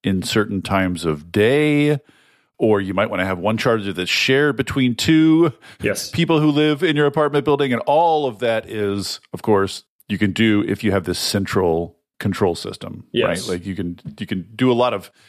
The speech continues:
Speaker 1: uh, micro fiddling with the, <laughs> with the individual, uh, spaces.
Speaker 2: Yep. Already built in, super easy to do.
Speaker 1: And so, um, you know, the E V charging space is a very obvious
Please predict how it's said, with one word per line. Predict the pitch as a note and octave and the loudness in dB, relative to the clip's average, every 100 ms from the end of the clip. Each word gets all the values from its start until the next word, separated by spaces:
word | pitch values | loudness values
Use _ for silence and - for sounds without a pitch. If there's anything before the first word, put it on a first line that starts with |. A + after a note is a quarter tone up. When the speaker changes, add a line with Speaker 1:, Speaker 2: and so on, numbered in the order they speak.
| _ - | _ -2
Speaker 1:
uh, | G2 F#2 | 0 0
micro | G2+ G#2+ B2 A#2+ G2+ | 0 0 0 2 2
fiddling | - - G#2+ F#2+ F2 | 0 -2 -2 -2 0
with | E2+ - | -2 -2
the, | G#2+ G2 G2 C#3+ - - - E3+ C3+ - | 0 0 0 -6 -12 -20 -10 -6 -6 -4
<laughs> | |
with | C#3 A#2+ - | -2 -2 0
the | A#2+ | 0
individual, | G#2+ G#2+ G2+ F#2+ F#2+ F#2 E2+ - | 0 0 0 0 2 2 2 0
uh, | F#2+ E2+ F2 | 2 2 0
spaces. | - F#2+ E2+ E2+ - _ - | -4 -6 -6 -12 -18 _ -6
Speaker 2:
Yep. | A2 C3 C#3 - | 0 0 -2 -4
Already | A#2+ B2+ | -2 -2
built | A#2 B2 A#2+ | 2 2 2
in, | C#3 C#3+ | -2 -4
super | - - B2+ | -2 -2 -2
easy | A2+ A2 | -4 -4
to | G#2+ | -6
do. | G2 E2+ - _ _ _ - | -6 -8 -10 _ _ _ -2
Speaker 1:
And | C#3+ C#3 | 0 2
so, | E3 D3 C3+ C3+ - | 4 4 4 2 0
um, | C3+ B2+ A#2+ A2+ - _ _ | 0 0 -2 -6 -12 _ _
you | B2+ | 2
know, | A2+ | 2
the | A#2 | 2
E | D3+ D3+ | 0 2
V | D3+ C#3 C3 | 4 4 2
charging | - C#3 B2+ G#2+ G#2+ | 0 0 0 -2 -6
space | - - A2+ G#2 G2+ - _ - | -6 -2 0 0 -4 -10 _ -2
is | G#2+ G2+ G2 G2 F2+ - _ - | 0 2 2 -2 -6 -12 _ -4
a | G2 | 0
very | G#2 G2+ G2 | 2 2 0
obvious | F#2+ F#2+ F2+ F#2+ F2+ F2 - | 0 0 0 -2 -2 -4 -8